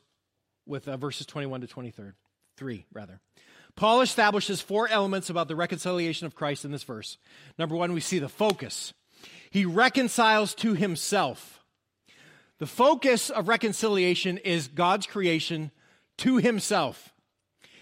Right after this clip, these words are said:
And we see the scope. Everything, all things are gonna be reconciled in the whole universe to God. He's in control of the whole thing. The result is peace. Do you have peace?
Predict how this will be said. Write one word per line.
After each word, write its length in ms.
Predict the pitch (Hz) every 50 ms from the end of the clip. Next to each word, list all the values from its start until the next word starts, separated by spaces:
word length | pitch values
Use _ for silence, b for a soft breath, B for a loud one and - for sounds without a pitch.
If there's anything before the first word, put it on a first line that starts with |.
| B B
And 100 | - 175
we 60 | 202
see 180 | - - 254 247
the 120 | 226 220
scope. 420 | - - 262 240 196 180 - b b b b b b b b -
Everything, 680 | 302 330 392 403 392 381 294 208 - 175 139 127 127 - -
all 300 | 262 302 339 392 403 311
things 340 | - - 240 208 196 185 208
are 60 | 196
gonna 140 | 208 202 190
be 100 | 196 190
reconciled 680 | 190 196 202 - 190 - - 190 165 147 139 135 135
in 80 | 156 160
the 80 | 170
whole 240 | 147 - 262 311 330
universe 520 | 277 277 311 302 269 180 180 165 - - -
to 100 | - 160
God. 300 | 143 135 120 113 101 B B 123 B B
He's 240 | - 254 311 311 269
in 100 | 339 302
control 500 | 240 277 226 - - 269 285 294 302 302
of 100 | 269 202
the 100 | 214 208
whole 240 | - 254 294 320 311
thing. 420 | 226 - 269 277 254 180 117 90 - _ _ _ _ _ _ _ _ _ _ _ _ _ _ B B B B B B B B B B B -
The 100 | 185 208
result 480 | 233 254 226 165 247 277 302 294 -
is 200 | 277 233 214 -
peace. 680 | - - - 262 302 294 240 180 - - - - - - - _ _ _ _ _ _ _ _ _ _ _ _ _ _ _ b b b b b b b b b b b b b b _ _ _ _ _ _ _ _ _ _ _ _ _ _ -
Do 100 | 117 170
you 120 | 202 202
have 200 | 202 214 214 185
peace? 440 | - 190 220 233 233 - - -